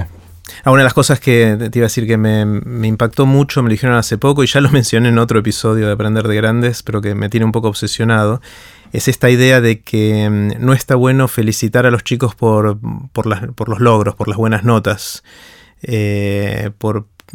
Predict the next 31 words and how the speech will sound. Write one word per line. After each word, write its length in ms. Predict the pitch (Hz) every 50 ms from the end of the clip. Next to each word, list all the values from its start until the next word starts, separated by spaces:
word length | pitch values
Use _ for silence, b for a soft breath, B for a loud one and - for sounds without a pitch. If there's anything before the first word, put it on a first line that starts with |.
| 123 -
porque 480 | _ - 117 107 104 110 107 104 104 104
ganaron 320 | 107 107 110 113 117 113
un 100 | 110 107
partido 380 | 98 113 104 - - 113 107 107
de 100 | 107 110
algo, 420 | 110 110 107 104 101 101 104 101 101
por 100 | 110 104
lo 60 | 107
que 80 | 104 104
fuera, 480 | 104 - 131 117 117 113 117 123 127 b b b b b b
si, 380 | b - - - 110 107 - - _
porque 340 | - 120 104 113 - - 127
eso, 580 | 139 139 - - - 147 143 143 147 143 - - - - -
eh, 180 | - 123 123 131
si 140 | - - -
vos 80 | 120 127
le 60 | 131
decís 140 | 127 123 120
a 60 | 127
un 60 | 117 110
chico, 360 | - 135 123 123 117 110 110
"Mirá, 320 | 117 120 131 139 135 123
qué 80 | 113 123
bien 100 | 123 127 131
que 40 |
te 80 | 117 117
fue, 280 | - - 139 135 127 117
qué 80 | -
inteligente 500 | 120 117 117 117 110 - 135 127 120 120
que 80 | 113 113
sos", 540 | - - 143 120 110 117 - - - -